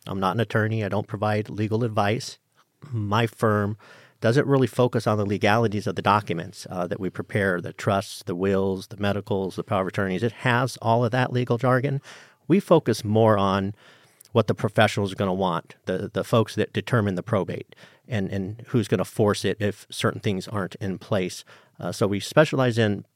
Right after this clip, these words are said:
putting families' assets in a position to transfer after death.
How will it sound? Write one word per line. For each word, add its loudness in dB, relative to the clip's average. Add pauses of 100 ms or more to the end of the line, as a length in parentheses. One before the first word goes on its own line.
(140)
putting 2
families' 0
assets 0
in -4
a -4
position 0
to -4
transfer -2
after 0
death. -4